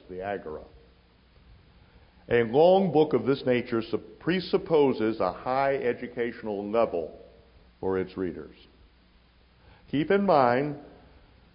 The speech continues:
that Greek-speaking Jews were a fruitful evangelistic field in New Testament times. The Hellenists referred to in Acts, Hellenistai,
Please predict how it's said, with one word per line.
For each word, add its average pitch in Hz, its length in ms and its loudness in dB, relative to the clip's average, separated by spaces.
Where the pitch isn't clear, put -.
that 123 200 0
Greek-speaking 170 760 -2
Jews 120 380 -2
were 107 200 0
a - 220 -10
fruitful 170 580 -2
evangelistic 143 1040 -2
field 110 400 4
in 101 160 0
New 120 100 0
Testament 110 500 0
times. 80 340 -2
The 107 80 -2
Hellenists 139 520 2
referred 131 680 0
to 120 240 -4
in 104 200 -2
Acts, 104 480 0
Hellenistai, 104 960 -4